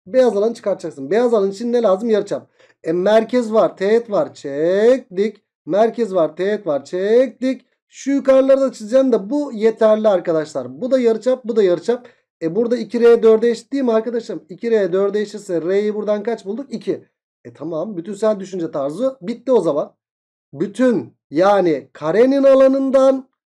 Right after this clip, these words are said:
karenin alanı bütün, dördün karesinden beyaz alanı çıkartacaksın. Dairenin alanı çıkartacaksın. Yani pi r kareyi çıkartacaksın. Bak, on altı eksi dört pi yaptı. Evet, genelde iki satırda çıkar. Böyle garip soruların cevapları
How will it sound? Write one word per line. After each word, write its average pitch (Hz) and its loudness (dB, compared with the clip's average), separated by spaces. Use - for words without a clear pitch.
karenin 180 2
alanı 131 -2
bütün, 131 -12
dördün 170 4
karesinden 214 0
beyaz 262 6
alanı 240 4
çıkartacaksın. 214 -4
Dairenin 180 2
alanı 180 0
çıkartacaksın. 160 -8
Yani 160 0
pi 165 -8
r 208 2
kareyi 196 -2
çıkartacaksın. 151 -8
Bak, 247 0
on 226 4
altı 196 2
eksi 190 -6
dört 220 -2
pi 170 -14
yaptı. 180 -4
Evet, 214 0
genelde 202 2
iki 185 -12
satırda 160 -4
çıkar. 127 -12
Böyle 214 6
garip 185 0
soruların 175 -2
cevapları 208 0